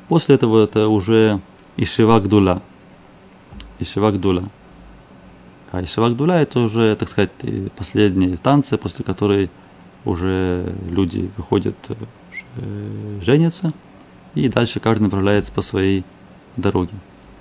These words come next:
Я зашел на, на самый первый урок Ишива Кта-, Ишива Гдула. Маленькие, м, там были ребята такие молодые, да, я уже в то время был с бородой. В конце урока ко мне подошел Рав, кто дал урок, и поинтересовался,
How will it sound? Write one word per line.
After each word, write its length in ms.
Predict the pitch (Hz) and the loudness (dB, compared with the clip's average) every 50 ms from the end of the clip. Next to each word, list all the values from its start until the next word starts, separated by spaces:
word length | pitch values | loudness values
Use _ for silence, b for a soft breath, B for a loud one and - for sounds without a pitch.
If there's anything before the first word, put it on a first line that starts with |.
| - - - - | -20 -20 -6 0
Я 80 | 165 | 2
зашел 260 | 151 139 - 143 139 127 | 2 4 4 4 6 6
на, 160 | 120 113 110 - - | 6 4 2 0 -2
на 360 | - 113 107 104 104 101 - - - - - - - - - 120 | -2 0 0 2 2 0 0 -4 -6 -10 -12 -12 -12 -12 -12 -4
самый 220 | - 123 120 113 | 0 2 2 2
первый 260 | 87 117 110 107 98 | 4 4 4 4 4
урок 240 | 98 101 113 110 - | 4 4 2 2 0
Ишива 300 | 104 - - 101 101 107 | -4 -4 -2 0 0 0
Кта-, 300 | 104 - - - 95 92 - - | -2 -4 -4 -4 -4 -4 -4 -6
Ишива 280 | 107 90 - 104 110 | -8 -4 0 0 0
Гдула. 480 | 101 92 87 95 90 85 85 87 - - - - - - - - - - - - - - - - | 0 2 0 0 0 0 0 -2 -4 -6 -8 -10 -18 -20 -20 -20 -20 -20 -20 -20 -20 -14 -4 0
Маленькие, 500 | 135 135 127 120 110 98 - 104 92 104 | 2 2 4 2 0 0 -2 -4 -4 -4
м, 140 | 104 113 | -4 -6
там 260 | - - - 123 113 110 | -6 -4 -4 -4 -2 -4
были 180 | 101 - - - - 113 107 - | -4 -6 -8 -8 -8 -6 -4 -2
ребята 340 | 98 101 101 120 123 117 - | -2 0 0 0 0 0 -2
такие 200 | 95 95 - - | -8 -6 -4 -2
молодые, 320 | 92 92 98 117 113 120 101 | -2 -2 -2 -2 -2 -2 0
да, 120 | 92 95 | 0 0
я 120 | 95 95 | 0 0
уже 120 | 95 92 87 | 0 -2 -4
в 40 | - | -2
то 100 | - 101 | 0 0
время 140 | 98 95 | 2 2
был 240 | 90 95 92 95 92 | 0 -2 -4 -6 -6
с 60 | 92 | -6
бородой. 420 | 87 95 95 104 110 131 151 151 - B B B B B B B B B B - - - - - | -4 -4 -2 -2 0 0 0 -2 -2 B B B B B B B B B B -20 -20 -20 -20 -8
В 40 | - | 0
конце 220 | - 143 139 - 160 | 2 2 4 6 6
урока 460 | 139 135 139 135 - 135 120 - - - - - - - - - - - - | 6 8 6 6 6 4 2 2 0 -4 -10 -20 -20 -20 -20 -18 -18 -10 -2
ко 60 | 98 | 0
мне 140 | 104 110 104 | 0 2 2
подошел 340 | - 101 95 - - 98 107 | 2 2 0 2 2 4 4
Рав, 200 | 135 170 180 170 - - - - - - - - - - - - - - - - - - - - - | 4 4 2 0 -2 -12 -20 -20 -20 -20 -20 -20 -20 -20 -20 -20 -20 -20 -20 -20 -20 -20 -20 -20 -2
кто 160 | - 117 110 | 2 4 6
дал 160 | 107 110 113 | 6 6 4
урок, 180 | 131 165 165 - - | 4 4 2 2 0
и 60 | 110 | -2
поинтересовался, 760 | 92 113 107 - 107 98 - 113 139 165 170 - - 143 139 | 0 0 0 0 -2 0 0 2 2 2 2 2 0 -4 -4